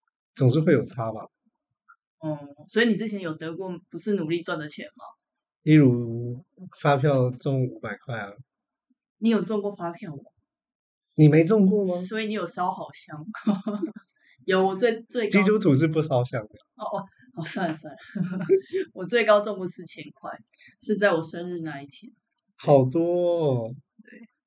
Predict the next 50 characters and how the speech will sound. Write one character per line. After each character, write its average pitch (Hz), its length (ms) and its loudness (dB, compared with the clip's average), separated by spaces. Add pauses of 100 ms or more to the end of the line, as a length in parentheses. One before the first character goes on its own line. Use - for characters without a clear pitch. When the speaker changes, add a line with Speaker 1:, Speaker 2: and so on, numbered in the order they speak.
(120)
Speaker 1:
这 175 120 6
时 175 100 2
候 190 80 8
叫 175 180 4
你 156 100 4
抖 135 200 -2
内 139 160 -2
是 131 160 -2
应 123 180 -2
该 123 200 -4
的。 104 160 -16 (180)
Speaker 2:
我 185 100 -10
刚 208 180 4
刚 214 60 2
不 208 140 0
应 202 60 -2
该 190 120 -6
说 190 160 -6
出 165 200 -10
来 - 80 -12
的。 214 720 -6 (120)
<laughs> - 0 - (160)
呃， 156 160 -8
各 226 160 -2
位 226 100 0
听 226 140 -4
众 220 160 -4
朋 185 120 -8
友 170 100 -4
们 156 180 -2
哦， 151 200 -8
不 240 100 -8
同 180 220 -8
的 165 80 -4
收 202 240 -2
入 202 100 0
来 156 240 -2
源 156 260 -4
啊， 143 220 -14 (160)
也 165 260 -2
会 214 220 4
受 202 180 -4
到 190 160 -2
心 185 160 -12
理 160 80 -6
账 160 240 -10
户 165 160 -12
的 156 80 -10
影 - 200 -18
响。 - 200 -20